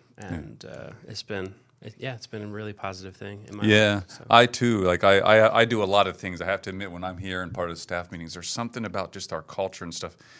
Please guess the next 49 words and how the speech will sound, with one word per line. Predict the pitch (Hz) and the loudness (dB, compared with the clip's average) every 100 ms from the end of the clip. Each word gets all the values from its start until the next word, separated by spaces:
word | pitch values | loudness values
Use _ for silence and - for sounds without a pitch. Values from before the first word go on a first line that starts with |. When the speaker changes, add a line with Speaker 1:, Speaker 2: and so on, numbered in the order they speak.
| - _ | -20 _
Speaker 1:
Reminds | 101 107 107 | -2 -2 -2
me | 110 | -4
of | 98 | -4
this | 90 - | -6 -8
funny | 104 98 | -8 -6
little | 92 87 | -6 -6
story | 80 - 95 95 | -8 -6 -4 -4
that | 82 82 | -4 -4
I | 82 | -6
heard. | 80 85 80 | -6 -8 -6
Um, | 80 78 - - - | -8 -10 -14 -20 -6
it | 95 | -6
comes | - 101 95 | -2 -2 -2
from | - 87 | -6 -6
a | |
psychology | 82 90 85 - 101 101 85 | -4 -4 -4 0 2 0 -4
background | 73 85 - 87 85 | -4 -4 -2 -6 -6
where | 85 | -4
they | 87 | -4
were | 85 80 | -4 -6
testing | 76 - 120 - - 92 82 | -10 -10 -6 -6 -6 -6 -8
monkeys. | 80 101 - 87 - | -8 -10 -12 -18 -14
So | 92 | -12
imagine | 82 92 101 123 104 | -6 -2 0 0 -2
this, | - - | -2 -4
<laughs> | - | -4
honestly, | 92 120 120 - | -2 -2 -2 -4
just, | 95 - - 147 139 - | -8 -8 -10 -14 -8 0
I, | 123 | 4
I'm | 135 120 | 8 10
all | 143 | 10
of | |
a | 135 | 8
sudden | 135 120 | 4 2
comparing | 117 120 117 110 | 0 4 4 6
our | 98 | 2
church | - 110 | 2 0
staff | - 107 101 | 6 6 6
to | 92 | 4
monkeys, | 98 113 95 85 | 2 2 0 2
but | 202 - 175 151 | 2 2 -6 0
it | - 135 | 2 4
was | 113 | 4
a | 110 | 2
study | - - 135 165 175 | -2 2 4 4 -2
of | 110 | -4
monkeys, | 95 104 110 87 78 - | -2 -4 -4 -10 -14 -14
true | - 147 | -10 -6
story, | - 90 76 | -6 -6 -6